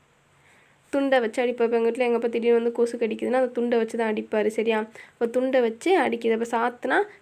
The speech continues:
சாத்துனாலே அடிக்கிறது. அதான் துண்டு, கையெழுத்து துண்டு. அடுத்து இயவைனா வழித்துவரை. இயவையை வந்து எவைன்னு வச்சுக்கிறோங்க. இயவைனா எவை. எவைங்க வினாச்சொல் மாதிரி வருமா? இப்ப இந்த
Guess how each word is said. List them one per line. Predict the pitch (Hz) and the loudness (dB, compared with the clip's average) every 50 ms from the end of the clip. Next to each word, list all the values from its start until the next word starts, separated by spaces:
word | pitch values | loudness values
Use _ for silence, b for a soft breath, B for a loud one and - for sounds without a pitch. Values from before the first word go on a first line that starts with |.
| B - | B -2
சாத்துனாலே | - 233 233 240 233 254 254 233 233 254 | 0 2 2 2 0 0 0 0 0 0
அடிக்கிறது. | 240 220 214 233 233 - 233 220 214 208 | 0 -2 -4 -4 -4 -4 -2 -2 0 0
அதான் | 214 214 240 269 269 - | 0 -2 -2 -4 -4 -2
துண்டு, | 254 226 220 220 220 220 220 | -2 -2 -2 -2 -2 -2 -4
கையெழுத்து | 220 233 226 226 233 233 226 226 - - 330 466 466 - _ | -2 -4 -2 0 0 0 0 -2 -2 0 0 0 -2 -4 _
துண்டு. | - 254 233 220 214 214 214 214 208 208 214 - - - _ _ _ _ _ _ _ _ _ _ _ _ _ _ _ - B B B B B B B B B B B - | -6 -6 -4 -4 -2 -2 -2 -2 -2 -4 -6 -10 -20 -20 _ _ _ _ _ _ _ _ _ _ _ _ _ _ _ -20 B B B B B B B B B B B 4
அடுத்து | 240 240 240 247 240 277 | 4 4 4 4 2 0
இயவைனா | 262 254 254 269 277 269 269 269 254 240 233 240 262 262 240 | 0 2 4 4 6 8 8 8 8 8 6 6 4 4 4
வழித்துவரை. | 240 226 226 233 247 262 254 - - 233 220 214 208 208 202 - B B B B - | 4 4 4 4 2 0 -2 2 2 4 4 6 4 4 2 -2 B B B B -4
இயவையை | - 247 247 262 269 262 269 269 262 240 | -2 2 4 4 6 8 8 8 8 8
வந்து | 226 214 220 240 247 226 | 6 6 4 2 2 4
எவைன்னு | 226 220 214 220 233 233 240 240 | 4 4 6 6 6 6 6 6
வச்சுக்கிறோங்க. | 226 220 220 - - - 214 208 202 202 208 220 - - - - | 4 2 2 -2 -4 0 0 2 2 2 0 -2 -4 -6 -6 -2
இயவைனா | - 233 240 240 233 240 226 220 220 226 - 403 466 466 B B B B B _ - | 2 4 4 6 6 6 4 4 4 6 6 6 4 2 B B B B B _ 0
எவை. | 226 220 208 208 214 214 214 214 208 214 226 - - - - - - _ B B B B B B B B B - | 2 2 4 6 6 6 6 6 6 4 2 2 0 0 -2 -8 -12 _ B B B B B B B B B 2
எவைங்க | - 233 233 240 247 240 233 233 | 4 6 8 8 6 6 6 4
வினாச்சொல் | 240 233 233 233 233 226 226 233 - 233 | 4 4 4 2 2 2 2 0 -2 0
மாதிரி | 220 220 226 | 2 4 4
வருமா? | 226 220 220 220 233 233 220 220 220 - | 4 4 4 4 4 4 4 2 0 0
இப்ப | - 233 233 - - 220 208 208 247 302 320 - - _ _ _ B B B B B B B B _ - | -2 -2 -2 -2 -2 0 4 4 4 2 0 -4 -10 _ _ _ B B B B B B B B _ -4
இந்த | - 240 | 2 4